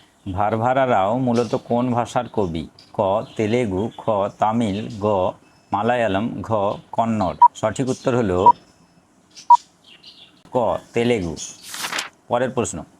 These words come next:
চারণ কবি কবিতাটির অনুবাদক কে? ক মানবেন্দ্র বন্দ্যোপাধ্যায়, খ উৎপল কুমার বসু, গ শক্তি চট্টোপাধ্যায়, ঘ শঙ্খ ঘোষ। সঠিক উত্তর ঘ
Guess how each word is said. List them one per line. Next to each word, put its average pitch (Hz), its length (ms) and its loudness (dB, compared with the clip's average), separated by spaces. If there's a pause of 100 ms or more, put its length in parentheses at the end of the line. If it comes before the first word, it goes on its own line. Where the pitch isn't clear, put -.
(580)
চারণ 123 320 2
কবি 147 260 0
কবিতাটির 147 480 0
অনুবাদক 139 500 2 (140)
কে? 90 260 0 (280)
ক - 60 -2 (240)
মানবেন্দ্র 131 580 2
বন্দ্যোপাধ্যায়, 123 720 0 (100)
খ - 60 -18 (380)
উৎপল 131 320 -2
কুমার 135 280 0
বসু, 107 400 -2 (160)
গ 104 300 2 (120)
শক্তি 117 340 -4
চট্টোপাধ্যায়, 113 720 -2 (120)
ঘ 95 80 -6 (220)
শঙ্খ - 480 -4
ঘোষ। 90 300 -2 (560)
সঠিক 107 260 2
উত্তর 98 460 2 (2250)
ঘ 85 100 -16